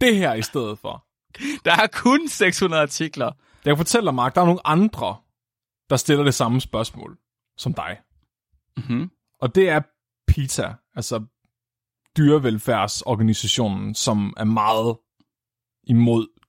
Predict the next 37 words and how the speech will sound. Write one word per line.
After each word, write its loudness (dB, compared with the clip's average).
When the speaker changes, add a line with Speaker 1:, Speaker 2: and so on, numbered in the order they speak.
Speaker 1:
dyreforsøg. -4
Der 2
sker 0
det, 0
at -12
der 4
er 4
bare 4
en 0
eller 2
anden 4
idiot, 4
der -2
ikke -2
har 2
læst 0
reglerne -2
i -4
Hamster -2
Fight -4
Club. -12
Speaker 2:
Åh, 0
nej. -2
Speaker 1:
Der 0
sker 0
det, 2
at 0
der 4
er 4
bare 2
en, 2
der 4
ikke -4
fatter 0
at -2
holde... -2
Altså, -4